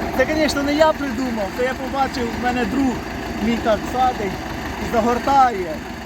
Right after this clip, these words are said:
Ну, він стопчика цементового ставив, а я б думаю, дерев'яного попробую, бо, ну, довго такого цементового нема. І ще супер загортає, бо ми поганіше набагато, а це вже й, ну, ще ідеально.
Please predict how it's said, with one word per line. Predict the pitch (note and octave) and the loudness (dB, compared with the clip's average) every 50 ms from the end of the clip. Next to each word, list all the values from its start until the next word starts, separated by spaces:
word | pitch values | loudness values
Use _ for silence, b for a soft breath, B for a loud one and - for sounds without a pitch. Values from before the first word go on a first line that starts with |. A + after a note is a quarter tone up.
| - - - - - - | -10 -10 -10 -10 -8 -6
Ну, | A3 A#3 D4 | -6 -4 -4
він | D4 | -4
стопчика | - - E4+ D#4+ D#4 - C#4+ A3+ C4 - | -2 4 4 4 4 4 -2 -6 -4 -4
цементового | C#4+ C4 C#4 C4+ - - D#4 D4+ D4 C#4 B3+ A#3+ A#3+ A3 A3 - | -2 -2 -2 -2 0 2 4 4 4 4 2 2 2 0 0 0
ставив, | - A#3 A3+ G#3+ G3 F3+ E3+ E3 D#3+ D#3+ | 0 2 2 2 2 2 0 -4 -4 -4
а | F3 | -4
я | F#3+ A#3+ | -4 -4
б | C#4+ D4 - - | -4 -6 -6 -6
думаю, | - C#4+ D4 C#4+ C#4 - F3 B3+ - - - - - - - - - - - - - - - - D#3+ | -6 -6 -6 -6 -6 -4 -4 -4 -4 -4 -6 -6 -6 -6 -6 -6 -6 -6 -6 -4 -4 -4 -4 -2 0
дерев'яного | G3+ A#3+ D#4 D#4 F4+ F4 E4 D#4+ D4+ D4 C4 | 2 2 2 4 4 4 4 4 2 0 0
попробую, | - C#4 - - C4+ C4 B3 A3 F3 F#3+ F3+ E3 F3 D#3+ G3 | 0 -4 -4 -2 -2 0 0 0 -2 -2 -2 -2 -2 -4 -2
бо, | A3 A3+ A3+ A3+ A3+ A3 G#3+ G#3 F#3 - - | -2 0 0 0 0 0 0 -2 -2 -4 -6
ну, | - C4 A#3 G#3+ F#3+ - - | -4 -4 -4 -2 -4 -4 -2
довго | B3+ C#4+ C#4+ C4 A#3+ B3+ B3+ | 0 0 0 0 0 0 0
такого | - A#3+ - C#4 C4 | 0 0 0 0 0
цементового | B3+ C4+ B3+ C4 A#3 C#4 C4 B3+ B3+ B3+ A#3+ | 0 0 0 0 0 0 2 2 2 2 0
нема. | A#3+ B3 A#3+ B3 A#3 G#3+ F3 - - - - - - F#3+ | 0 0 0 0 -2 -2 -2 -4 -4 -6 -6 -6 -6 -6
І | - - | -4 -2
ще | - D4 C4+ A#3 - | -2 -2 -2 -2 0
супер | D#4+ E4+ E4 - C4+ A3+ - | 0 0 2 2 0 0 2
загортає, | A#3 A3+ A3+ A#3+ A#3+ A#3 - C#4+ D4 C#4+ B3+ A3+ G#3 E3+ | 2 2 2 2 0 0 0 0 2 2 2 0 0 2
бо | G#3+ A#3+ | 2 2
ми | C4 C4+ C4+ D4+ D#4+ D#4+ | 2 2 0 0 0 0
поганіше | D#4 D4+ C4+ B3+ C4+ C4+ D#4 E4 D4+ - C#4 B3+ | 0 0 0 0 0 0 0 -2 -2 -2 -2 -2
набагато, | C4 B3+ A#3+ C4+ C4 C4+ C#4 C#4 C4 A3+ - - F3 D3 C#3 - - - - - - - - C#4+ | -4 -2 -2 0 0 2 0 0 0 -2 -4 -6 -6 -6 -6 -8 -10 -10 -10 -10 -10 -8 -8 -8
а | C#4 | -6
це | C#4+ C#4+ C4+ | -6 -6 -6
вже | B3+ - C4+ B3+ | -4 -4 -4 -4
й, | C4 B3 B3 - E4 D4+ | -4 -4 -6 -6 -4 -2
ну, | D4 C4+ A#3+ G#3+ F#3+ - - | -2 -2 0 0 -2 -4 -2
ще | - C#4 B3 | -2 0 0
ідеально. | A#3+ A3+ F3+ A3+ C4 C4 C4 B3 A#3 G3+ F3 D#3 | 0 0 2 2 2 2 4 2 2 0 -2 -4